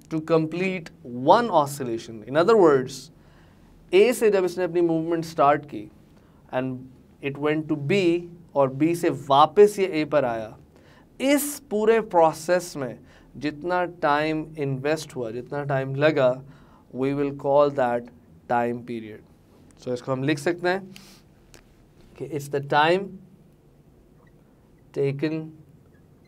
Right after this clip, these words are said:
to complete one oscillation. This is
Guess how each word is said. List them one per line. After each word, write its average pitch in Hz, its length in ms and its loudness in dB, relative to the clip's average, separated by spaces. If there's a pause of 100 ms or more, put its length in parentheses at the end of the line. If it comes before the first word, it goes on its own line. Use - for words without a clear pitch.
(1300)
to 135 200 -14
complete 143 800 -6 (2750)
one 143 760 -2 (4000)
oscillation. 196 580 -6 (2000)
This 180 340 0
is 156 460 0